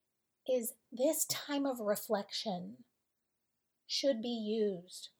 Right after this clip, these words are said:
wisely. Being able to witness the undeniable healing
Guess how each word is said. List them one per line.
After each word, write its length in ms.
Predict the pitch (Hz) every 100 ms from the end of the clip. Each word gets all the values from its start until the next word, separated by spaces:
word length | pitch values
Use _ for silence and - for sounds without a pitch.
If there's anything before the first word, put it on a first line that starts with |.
| _
wisely. 1040 | 185 185 180 208 240 214 180 175 - 277 - _ _ _ _ _ _ _ _ _ _ _ _ _
Being 300 | 277 311 392 370 339
able 180 | 330 320 294
to 100 | 247
witness 440 | 247 277 226 - -
the 140 | 262 -
undeniable 1400 | 311 370 370 285 269 269 254 269 311 285 214 185 170 - - -
healing 640 | - 330 370 294 190